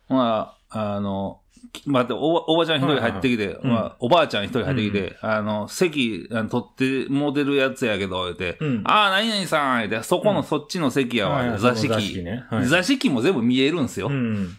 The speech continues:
Speaker 2: うん。
Speaker 1: 座敷、ほんなら、ちょっと上がって、ほな、
Speaker 2: うん。
Speaker 1: 「何々さんと何々さん来るから、ほな、ちょっと待っとくわ」言うて。
Speaker 2: うんうん。
Speaker 1: で、わーって、おばあちゃんわーって集まってきて、
Speaker 2: うん。
Speaker 1: 六人ぐらいやったと思うわ。
Speaker 2: うんうんうん。
Speaker 1: 席わーついて、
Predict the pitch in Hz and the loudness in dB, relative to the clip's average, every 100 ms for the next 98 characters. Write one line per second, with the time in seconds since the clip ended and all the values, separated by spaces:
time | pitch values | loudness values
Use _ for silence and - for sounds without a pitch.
0 | - 139 139 151 170 135 107 104 85 117 | -4 0 2 2 0 0 0 0 0 0
1 | 104 104 87 117 120 120 131 101 - 98 | 0 0 -2 0 2 4 2 0 -2 -2
2 | 131 131 110 98 - 190 233 185 151 120 | 0 0 -2 -6 0 2 4 2 2 2
3 | 120 123 135 143 117 107 92 107 113 107 | 2 0 2 0 0 -2 -2 -2 0 0
4 | 98 101 113 - 135 113 104 101 120 117 | 0 0 0 -2 -2 0 0 0 -2 0
5 | 117 69 82 87 90 - 131 101 92 92 | 0 0 -2 -6 -6 -4 -2 -2 -6 -10
6 | 82 - - 135 135 131 107 135 139 117 | -12 -10 -4 0 0 0 2 2 2 0
7 | 107 98 82 80 73 - 120 139 120 104 | -4 -4 -8 -12 -10 -2 0 2 0 -2
8 | 113 117 117 117 131 117 110 98 95 139 | 0 0 0 0 0 0 0 0 2 0
9 | 143 151 147 147 143 139 127 - _ _ | 2 0 0 0 -2 -2 -4 -6 _ _
10 | _ 120 - _ 143 123 131 90 78 - | _ -14 -14 _ -2 2 2 2 -4 -2
11 | 95 92 104 95 98 - 107 95 127 104 | -2 0 -2 -2 -2 -2 -2 0 -2 -2
12 | 90 107 101 - 87 101 92 | 0 0 0 -4 -6 -4 -4